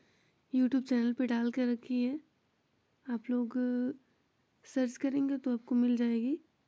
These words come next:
उसमें है vitamin K रासायनिक नाम की trick करके है। Question number four है, अधिक पौष्टिक भोजन की आवश्यकता की परिस्थितियों में होती है।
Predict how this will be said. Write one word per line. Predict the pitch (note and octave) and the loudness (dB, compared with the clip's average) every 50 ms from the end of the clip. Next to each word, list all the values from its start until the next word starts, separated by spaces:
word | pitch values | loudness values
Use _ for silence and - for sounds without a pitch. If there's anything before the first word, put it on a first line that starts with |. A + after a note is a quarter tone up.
| _ _ _ _ _ _ _ | _ _ _ _ _ _ _
उसमें | - B3 A#3 - B3 B3 | -10 -8 -4 -2 0 0
है | B3 B3 B3 A#3+ B3 B3 B3+ B3+ B3 | 2 2 2 0 0 0 0 0 0
vitamin | A3+ A#3+ - - A3+ A3 A3+ A#3 A#3+ A#3+ A#3+ | 0 -2 -2 -2 -2 -2 0 0 0 0 0
K | - B3+ B3 A#3+ A#3+ C4+ C#4+ - _ _ _ _ _ _ _ _ _ _ - | 0 0 0 0 0 -2 -4 -8 _ _ _ _ _ _ _ _ _ _ -2
रासायनिक | A#3+ A#3 A#3 A3+ - A#3+ A#3 A#3 A#3 A#3+ B3 A#3+ - - | 0 0 0 0 0 2 2 4 2 2 0 -2 -2 -2
नाम | C4 B3+ B3+ B3 A#3+ A#3 A#3 A#3 A3+ A#3 A#3 | -2 0 2 2 2 2 2 2 2 0 0
की | - - B3 B3 B3 B3 B3+ A#3+ - - | -2 -2 -2 0 0 0 -2 -6 -10 -6
trick | - B3 A#3+ G#3 - - | -2 -2 -2 -2 -2 -4
करके | A#3+ A3 G3+ G#3 - A3 | -4 -4 -4 -6 -6 -6
है। | G#3+ G#3+ G#3+ G#3+ A3+ - _ _ _ _ _ _ _ _ _ _ _ _ _ - _ _ _ _ _ _ _ _ _ _ _ _ _ _ _ _ _ - _ _ _ _ _ _ _ _ _ _ | -6 -4 -6 -8 -10 -16 _ _ _ _ _ _ _ _ _ _ _ _ _ -20 _ _ _ _ _ _ _ _ _ _ _ _ _ _ _ _ _ -20 _ _ _ _ _ _ _ _ _ _
Question | - A#3+ - - B3 A#3+ | -12 -10 -6 -2 0 2
number | A#3+ A#3+ A#3 B3 A#3+ | 2 4 2 2 0
four | A#3 - - A#3+ A#3+ B3 A#3+ | -2 -4 -4 -2 0 2 2
है, | B3 B3 C#4 D#4+ - _ _ - _ _ _ _ _ _ _ _ - _ _ _ _ _ _ _ - _ - - - _ _ - | 0 0 0 -2 -6 _ _ -20 _ _ _ _ _ _ _ _ -20 _ _ _ _ _ _ _ -20 _ -20 -20 -20 _ _ -2
अधिक | B3+ A#3 A3+ C#4 C#4 C#4+ - | 0 2 2 2 2 0 0
पौष्टिक | - B3 B3 A#3+ - - D4 C4+ A#3+ | -2 -2 -2 -4 -6 -6 -6 -6 -4
भोजन | A#3 A#3 A#3 A#3 A3+ B3 C4 C4+ | -2 -2 0 0 0 2 2 0
की | C4 - C#4 B3+ | 0 0 -2 0
आवश्यकता | B3 A#3+ A#3+ A3+ - C#4 - - - B3 B3 A#3+ | 0 0 -2 -2 -2 -4 -6 -4 -4 -4 -4 -4
की | A#3+ C4 | -4 -6
परिस्थितियों | B3 - B3 A3+ A#3 A3 A3+ - - A3+ - - A#3+ A#3+ A#3+ | -4 -4 -2 -2 -2 -2 -4 -6 -8 -6 -4 -2 0 0 2
में | B3 B3+ B3+ | 2 2 2
होती | A#3+ A#3 A3 A3 G#3+ - - A3+ G#3+ A3 | 0 0 0 -2 -2 -2 -2 0 0 0
है। | G#3 G#3 | -2 -4